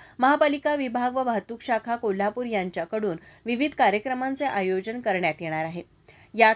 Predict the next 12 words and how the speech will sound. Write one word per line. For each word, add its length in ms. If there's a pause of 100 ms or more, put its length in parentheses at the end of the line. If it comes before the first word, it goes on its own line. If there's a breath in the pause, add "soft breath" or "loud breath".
वाहतूक 420
नियमांबाबत 880 (140)
स्लोगनचे 600
बोर्ड 340
रॅलीद्वारे 720
नागरिक 600
व 80
वाहनधारकांचे 880
प्रबोधन 520
करण्यात 340
येणार 220
आहे. 260